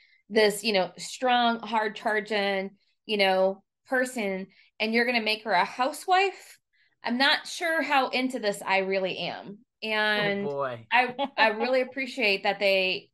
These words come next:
Speaker 1: that they kept her spine intact, if you will. Um, 'cause I was, I was a little concerned that they were, uh, gonna go a different way with it. Um, I did see,
Speaker 2: Right.
Speaker 1: uh, I was a big fan of Supergirl. Uh,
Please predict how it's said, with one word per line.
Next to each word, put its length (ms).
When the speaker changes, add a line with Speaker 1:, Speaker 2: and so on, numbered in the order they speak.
Speaker 1:
that 160
they 280
kept 420
her 440
spine 640
intact, 500
if 180
you 120
will. 260
Um, 480
'cause 160
I 60
was, 180
I 100
was 120
a 40
little 180
concerned 480
that 80
they 100
were, 580
uh, 400
gonna 180
go 100
a 80
different 280
way 120
with 140
it. 120
Um, 200
I 100
did 200
see, 600
Speaker 2:
Right. 240
Speaker 1:
uh, 280
I 80
was 140
a 20
big 220
fan 260
of 120
Supergirl. 720
Uh, 500